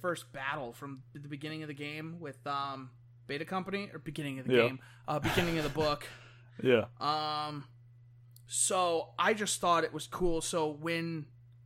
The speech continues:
Speaker 1: 'cause we're following Tom right off the bat,
Speaker 2: Mm-hmm.
Speaker 1: and I just thought it was so cool, like, when he lands, because they all basically get, like, O D S T dropped onto the place, and there was this passage, a,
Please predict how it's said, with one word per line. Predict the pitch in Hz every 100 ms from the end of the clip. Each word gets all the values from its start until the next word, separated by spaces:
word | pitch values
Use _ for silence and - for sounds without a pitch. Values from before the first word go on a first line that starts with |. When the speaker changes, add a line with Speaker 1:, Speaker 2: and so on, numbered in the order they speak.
| -
Speaker 1:
'cause | - 165
we're |
following | 185 226 247 220
Tom | 170 185 170 147 139 123
right | 127 139
off | 131
the | 139
bat, | 135 131 127 - - - - -
Speaker 2:
Mm-hmm. | - 123
Speaker 1:
and | 170
I | 170
just | 175 -
thought | 196 185
it |
was | 170 -
so | 175 151
cool, | - 160 143
like, | 139 156
when | 160
he | - 160
lands, | 147 151 151 139 123 - - - -
because | 156 185 180
they | 185
all | 185 208
basically | 220 220 214 202
get, | 190 180
like, | 175 -
O | 185
D | 190 202
S | -
T | - 180
dropped | 156 151 139 156
onto | 143 139
the | 139
place, | 151 139 131 -
and | 160 156 156 156 165 160
there | 170
was | 156
this | 180 -
passage, | 175 156 165 - - -
a, | 160